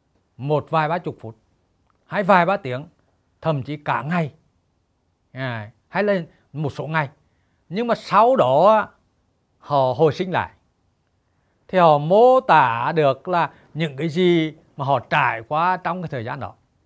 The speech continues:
À, thế thì á, à, các cái nhà khoa học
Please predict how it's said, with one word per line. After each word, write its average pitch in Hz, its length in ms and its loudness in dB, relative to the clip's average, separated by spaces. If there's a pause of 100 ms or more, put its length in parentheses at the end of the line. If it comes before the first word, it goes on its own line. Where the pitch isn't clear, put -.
(520)
À, 107 320 -12 (560)
thế 160 120 2
thì 208 300 6
á, 226 200 6 (340)
à, 151 180 -2
các 147 200 0
cái 226 160 -4
nhà 208 140 2
khoa 214 160 4
học - 240 2